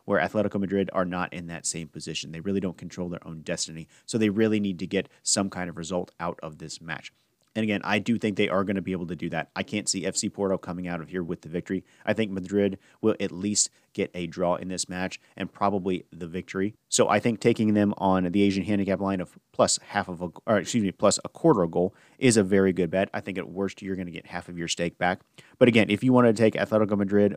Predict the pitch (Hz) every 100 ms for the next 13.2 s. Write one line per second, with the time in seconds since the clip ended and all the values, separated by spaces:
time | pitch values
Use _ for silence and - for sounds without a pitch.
0 | - - 101 - 101 95 85 87 95 117
1 | - _ _ - 104 107 98 95 95 90
2 | - 92 98 92 87 90 95 104 _ _
3 | - 87 85 90 90 117 _ - 107 95
4 | - 95 85 - _ - 98 107 104 98
5 | 92 92 95 85 95 101 101 - _ 95
6 | 98 98 90 90 90 85 90 90 - _
7 | - 92 - - 90 85 - 80 - 82
8 | - - 110 92 _ - 117 147 143 123
9 | 113 135 135 135 - 120 110 104 98 120
10 | 143 127 120 113 107 110 98 _ _ -
11 | 120 - 120 - 117 101 95 101 110 113
12 | 98 101 101 98 92 - 95 90 - 87
13 | 113